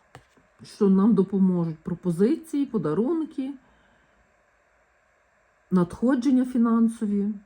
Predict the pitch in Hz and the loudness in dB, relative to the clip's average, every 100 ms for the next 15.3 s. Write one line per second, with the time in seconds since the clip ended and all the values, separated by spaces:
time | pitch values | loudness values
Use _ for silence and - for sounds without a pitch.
0 | _ _ _ _ _ _ _ _ _ _ | _ _ _ _ _ _ _ _ _ _
1 | _ _ _ _ _ _ _ _ _ _ | _ _ _ _ _ _ _ _ _ _
2 | _ _ _ _ _ _ _ _ _ _ | _ _ _ _ _ _ _ _ _ _
3 | _ _ _ _ _ _ _ _ _ _ | _ _ _ _ _ _ _ _ _ _
4 | _ _ 185 220 381 381 240 240 247 277 | _ _ -2 0 2 0 -2 -2 -4 -2
5 | 226 247 285 262 302 269 202 202 _ _ | -2 -2 -4 -6 -6 -6 -6 -8 _ _
6 | _ _ _ _ _ _ _ - 208 202 | _ _ _ _ _ _ _ -2 4 4
7 | 185 220 247 247 - 202 226 233 - - | 4 0 -2 -6 -8 -2 -2 -2 -20 -20
8 | - - - 196 226 277 269 254 - 208 | -20 -12 -2 2 4 4 0 -4 -2 -2
9 | 185 - - _ _ _ _ _ _ _ | -2 -4 -16 _ _ _ _ _ _ _
10 | - 196 180 175 170 165 156 160 165 208 | 0 2 2 0 -2 -4 -6 -6 -2 -2
11 | 277 247 208 196 - 175 233 269 240 233 | -2 -4 -2 -4 -4 -8 -4 -2 -2 -2
12 | 214 202 208 202 208 - - - - - | 0 2 2 0 -2 -8 -20 -20 -20 -20
13 | - _ - _ _ _ 202 196 185 170 | -20 _ -20 _ _ _ 2 2 4 0
14 | 170 - 180 170 180 170 214 269 220 220 | -2 -4 -2 0 2 4 4 4 6 6
15 | 226 226 - | 6 2 -6